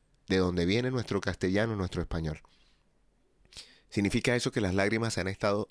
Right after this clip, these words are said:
asociadas siempre al ser humano. Lo que hemos podido demostrar es que las lágrimas tienen connotaciones diferentes para cada persona.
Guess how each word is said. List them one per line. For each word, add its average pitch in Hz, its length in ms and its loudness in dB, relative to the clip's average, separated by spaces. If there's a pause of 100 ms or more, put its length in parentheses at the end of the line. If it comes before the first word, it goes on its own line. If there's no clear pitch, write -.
asociadas 104 960 0
siempre 92 760 -2 (1600)
al 90 180 0
ser 90 220 0
humano. 82 280 -4 (2000)
Lo - 100 0
que 123 120 0
hemos 139 140 -2
podido 123 300 4
demostrar 95 540 0 (800)
es 110 100 0
que 117 120 0
las 101 200 -2
lágrimas 104 580 0 (360)
tienen 110 260 0
connotaciones 110 840 -2
diferentes 107 560 0
para 87 280 0
cada 101 360 0
persona. 82 420 -4